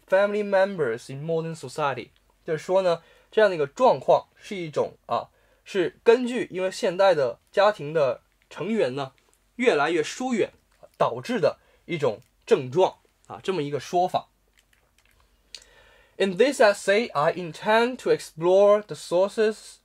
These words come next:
of this problem along with some possible solutions to it。那么在这里呢，其实作者就是回应主题句，将主题句的最后一部分呢，啊，搬下来。他说呢，在这样一个文章之中，我会去找出，啊，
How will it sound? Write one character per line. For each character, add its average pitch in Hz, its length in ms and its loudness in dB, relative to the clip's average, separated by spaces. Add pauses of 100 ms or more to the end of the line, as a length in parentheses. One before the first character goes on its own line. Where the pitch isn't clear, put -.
of 160 300 2
this 190 260 -2
problem 185 600 2 (140)
along 160 500 2
with 160 160 -6 (100)
some 180 400 0
possible 175 440 -2
solutions 156 800 -6
to - 180 -8
it。 156 140 -2 (560)
那 262 100 4
么 262 80 2
在 240 140 4
这 285 160 -2
里 185 100 -2
呢， 143 180 0
其 160 160 -8
实 165 120 -8
作 202 200 2
者 135 160 -2
就 151 220 -4
是 143 140 -6
回 139 260 -2
应 180 180 -2
主 120 160 -10
题 123 200 -10
句， 220 320 -4 (200)
将 185 160 -4
主 143 140 -12
题 147 140 -10
句 202 100 -8
的 170 100 0
最 165 120 -6
后 180 140 -2
一 147 140 -8
部 180 300 -12
分 156 180 -2
呢， 127 180 -6 (280)
啊， - 240 -12
搬 208 200 2
下 214 140 -2
来。 123 220 -2
他 143 80 -12
说 175 180 -4
呢， 151 200 -4 (260)
在 170 160 0
这 220 100 0
样 202 100 2
一 170 40 -6
个 147 80 -6
文 135 160 -6
章 190 160 -2
之 202 100 -10
中， 226 280 0 (560)
我 135 160 -6
会 202 140 2
去 196 160 -10
找 110 280 -4
出， 220 480 -4
啊， 117 220 -8